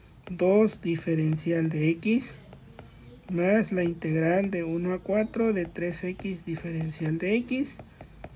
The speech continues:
más la integral de cinco x cuadrada diferencial de x de uno a cuatro. Y bueno, pues para ello,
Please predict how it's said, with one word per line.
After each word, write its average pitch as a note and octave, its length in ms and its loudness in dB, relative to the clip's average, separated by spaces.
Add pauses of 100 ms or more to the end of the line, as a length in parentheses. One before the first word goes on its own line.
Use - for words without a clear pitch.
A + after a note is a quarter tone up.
(440)
más G3+ 300 2
la G3 140 2
integral G3 760 2
de F3 120 0
cinco E3+ 420 -4
x F3 280 -10
cuadrada F#3 520 -2
diferencial D#3+ 680 -2
de E3+ 160 -2
x F#3 340 -6
de D#3+ 120 -2
uno D#3+ 360 0
a D3 100 -2
cuatro. - 460 -6 (1300)
Y A#3+ 120 6
bueno, C4+ 320 10
pues A3+ 140 6
para C4+ 360 12
ello, C4 260 8